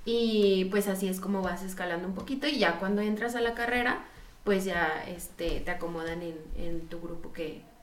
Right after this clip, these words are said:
pues, en el que te corresponde, ¿no? Por ejemplo, este, yo empecé en B dos, que es como un intermedio, y ahorita ya,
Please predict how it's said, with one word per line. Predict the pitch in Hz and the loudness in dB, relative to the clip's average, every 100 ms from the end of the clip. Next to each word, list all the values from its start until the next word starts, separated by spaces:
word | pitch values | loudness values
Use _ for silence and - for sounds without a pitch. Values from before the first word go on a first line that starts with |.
| - - | -20 -10
pues, | 190 190 | -6 -2
en | 190 | -2
el | 190 | -2
que | 185 | -4
te | 190 | -6
corresponde, | 190 185 196 190 220 196 170 | -6 -6 -6 -6 -4 -4 -4
¿no? | 180 233 - - - - | -6 -6 -10 -20 -20 0
Por | 196 190 | 2 4
ejemplo, | 190 196 185 202 196 196 | 4 2 4 4 6 6
este, | 185 185 180 - 180 175 170 160 - - | 4 -2 -6 -8 -6 -2 -2 -2 -8 -2
yo | 190 185 | 0 2
empecé | 190 190 180 - 185 185 185 185 175 | 2 0 -8 -4 0 0 -2 -4 -6
en | 175 170 170 170 170 - | -6 -6 -6 -6 -10 -8
B | 175 180 | -6 -2
dos, | 196 277 294 - - - - - | 2 2 0 -8 -14 -20 -20 -4
que | 196 185 | -2 0
es | 185 | -2
como | 196 190 | -2 0
un | 196 | 2
intermedio, | 202 202 214 220 240 240 269 349 - - - | 2 2 0 0 -2 2 0 0 -6 -20 -4
y | 185 | 4
ahorita | 190 185 185 190 196 | 4 6 2 2 2
ya, | 196 196 196 - | 4 2 0 -6